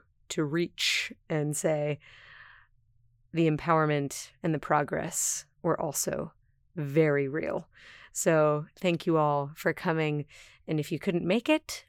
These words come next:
or if you completely missed it altogether, if you had no idea this even happened, and, and if you're curious, if you want to get your feet wet in some career coaching, don't miss another one. Sign up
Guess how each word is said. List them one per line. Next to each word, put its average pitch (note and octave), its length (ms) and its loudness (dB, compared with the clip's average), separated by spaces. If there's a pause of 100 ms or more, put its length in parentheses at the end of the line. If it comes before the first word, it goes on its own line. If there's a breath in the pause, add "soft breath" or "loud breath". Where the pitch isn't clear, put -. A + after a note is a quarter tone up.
or D#3+ 220 2
if D#3+ 220 -4
you D#3 440 0
completely G#3+ 420 2
missed D#3+ 260 2
it D#3+ 80 2
altogether, E3+ 440 4
if E3+ 120 -4
you E3 100 -2
had D3 140 -4
no F#3 280 4
idea D#3 240 2
this C#3 180 -2
even D#3 180 0
happened, F3+ 480 0 (480 soft breath)
and, D3+ 260 0
and D#3 220 0
if D3 140 -2
you're C3+ 220 -4
curious, E3+ 800 2 (300 soft breath)
if D3+ 100 -2
you D#3+ 120 2
want D#3+ 200 0
to E3 80 -6
get D3 160 -4
your D#3+ 140 0
feet E3 340 -6
wet D#3 520 -2
in E3+ 160 0
some D#3+ 260 0
career D#3 380 -2
coaching, A3 640 2 (800 loud breath)
don't E3+ 280 4
miss F#3+ 240 2
another F3+ 300 4
one. F3+ 340 0 (400 loud breath)
Sign D#3 320 2
up D#3+ 180 0